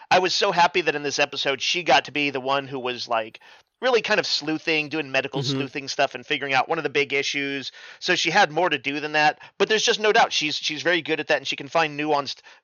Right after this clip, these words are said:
Speaker 1: maternal qualities like she did in that scene where she's gotta say, "Yes, I'm giving up what could be some of the last moments with my son, but I'm doing it because I feel that this is something worthwhile."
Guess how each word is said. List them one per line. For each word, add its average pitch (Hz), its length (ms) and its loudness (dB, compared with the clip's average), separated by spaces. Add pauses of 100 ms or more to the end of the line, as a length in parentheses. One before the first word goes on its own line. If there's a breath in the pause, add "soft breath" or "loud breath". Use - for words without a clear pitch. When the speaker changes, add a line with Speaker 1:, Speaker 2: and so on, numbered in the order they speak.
Speaker 1:
maternal 143 680 0
qualities 131 600 2
like 123 180 0
she - 120 -6
did 113 160 -6
in 113 100 -10
that 110 200 -6
scene 113 440 -10 (240 soft breath)
where 123 240 2
she's 131 200 -6
gotta 127 200 2
say, 120 540 2 (260 loud breath)
"Yes, 143 280 2
I'm 143 100 -2
giving 147 300 -2
up 131 100 0
what 143 160 -4
could 208 180 -2
be 202 100 -4
some 202 140 -2
of 202 40 -4
the 196 80 2
last 185 240 2
moments 175 260 -4
with 160 140 -4
my 147 120 0
son, 139 380 0 (240 loud breath)
but 147 80 2
I'm 139 120 2
doing 151 260 -4
it 139 100 -2
because 139 680 0 (220 loud breath)
I 135 80 2
feel 147 220 0
that 117 140 -16
this 127 180 -4
is 120 200 -6
something 107 360 -6
worthwhile." 104 520 -12